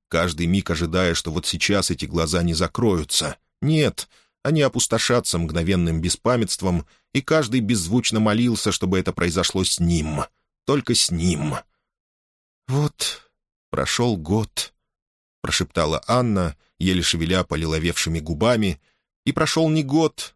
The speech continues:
а бесконечность, когда ее губы снова разжались, и по одному их беззвучному движению Рычин понял, что она прошептала: «Вот прошло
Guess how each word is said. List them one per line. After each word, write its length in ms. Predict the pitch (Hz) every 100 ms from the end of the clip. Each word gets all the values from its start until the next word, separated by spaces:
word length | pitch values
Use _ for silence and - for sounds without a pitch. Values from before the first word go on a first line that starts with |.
| _
а 100 | 107
бесконечность, 840 | 127 - 104 110 113 107 - 78 -
когда 280 | 78 76
ее 240 | 78 76 78
губы 280 | 76 92 87
снова 300 | 90 87 76
разжались, 720 | 80 73 101 113 104 - - _ _ -
и 80 |
по 160 | - 143
одному 320 | 131 131 131
их 160 | 127 76
беззвучному 640 | 110 85 98 117 107 104
движению 640 | 95 110 107 151 135 120 117
Рычин 360 | 131 - 110
понял, 500 | 98 135 135 113 95 - _
что 220 | - 98
она 180 | 98 101
прошептала: 880 | - 92 - - - 104 92 87 71 _ _ _ _ _ _
«Вот 400 | 120 120 147 -
прошло 640 | - 127 - - 135 139